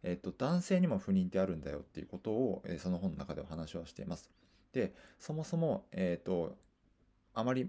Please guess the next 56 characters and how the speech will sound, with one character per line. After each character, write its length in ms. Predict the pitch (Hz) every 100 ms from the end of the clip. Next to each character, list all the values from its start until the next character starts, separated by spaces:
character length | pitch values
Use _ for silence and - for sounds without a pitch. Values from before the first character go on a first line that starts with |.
| -
も 120 | 123
っ 80 | 120 - -
た 140 | 131
い 80 | 123
な 140 | 123
い 20 | 180
っ 40 |
て 160 | - 78
い 20 |
う 40 |
の 120 | 73
が、 240 | 90 87 - _ _ _ _ _ _ _ _ _ _
男 220 | - 131 147
性 380 | - 147 139 139
の 80 | 127
不 160 | -
妊 160 | 139 131
っ 40 |
て 180 | - 123
い 220 | 123 120
う 80 | 113 -
言 200 | 127 143
葉 80 | 156
が 100 | 95
知 140 | - 92
ら 100 | 85
れ 80 |
て 140 | 85 87
な 120 | 87
い 60 | 80
の 100 | 95
で、 240 | 90 - - - - -
自 80 | 127
分 180 | 180 180
自 180 | 180
身 140 | 98 85
男 220 | 101 110
性 220 | - 104
不 120 | 101
妊 160 | 110 80
っ 20 |
て 160 | - 76
い 20 |
う 20 |
自 140 | 73 98
覚 280 | 101 101 90
が 100 | 90
な 120 | 104
か 100 | 95
っ 60 | -
た 120 | -
ん 60 |
で 80 | -
す 40 | -
よ 100 | 107
ね。 160 | 123